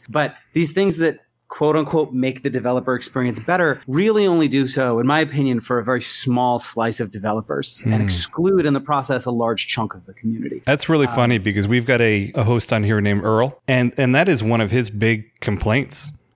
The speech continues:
Speaker 2: is that he's like, "I'm, I'm glad that this makes it better for you, developer,
Speaker 1: Mm-hmm.
Speaker 2: but how does it make it better for the, the person who's browsing the site?" You know?
Speaker 1: Yeah, yeah. It's, um,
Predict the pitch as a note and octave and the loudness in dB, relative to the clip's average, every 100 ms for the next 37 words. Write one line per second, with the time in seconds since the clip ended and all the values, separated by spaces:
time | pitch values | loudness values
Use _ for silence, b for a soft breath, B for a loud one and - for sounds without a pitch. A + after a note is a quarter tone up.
0 | - A#2+ A2 A#2 A2+ A#2 A2 A2 G#2+ - | -2 0 2 2 2 2 2 2 2 -4
1 | - - A2 C3 C#3 B2+ C3+ B2+ C3 D3+ | -20 -8 -2 0 0 2 2 4 4 4
2 | C#3 A#2+ C3+ - C#3 - B2+ A#2 C3 B2 | 2 0 0 2 0 0 0 2 2 2
3 | A2+ G#2+ C#3 D#3 C3 - - A2+ G#2 G2+ | 0 2 2 4 2 -4 -4 0 2 2
4 | C3 A2 B2 A#2+ - - B2+ F3 G3 F#3 | 2 2 0 -4 -6 -2 2 4 4 4
5 | F#3 F3+ E3+ F3 F3+ F3 F3 E3 E3+ D#3+ | 2 2 2 2 2 2 0 2 4 2
6 | D3+ - E3+ - D#3 C#3+ A#2+ B2+ A3+ A3+ | 0 0 0 2 2 2 2 2 4 2
7 | C3+ G2 G2+ E2+ - _ _ _ _ - | 2 2 0 -2 -6 _ _ _ _ -2
8 | A2 D#3 G#3 - - C3 A#2 F#2+ - B2 | 0 0 -2 -8 -4 0 0 -2 -6 -4
9 | A2+ G2 B2 B2+ - C#3+ C3 B2 A#2 A#2+ | -2 0 -2 -2 0 0 2 2 0 -4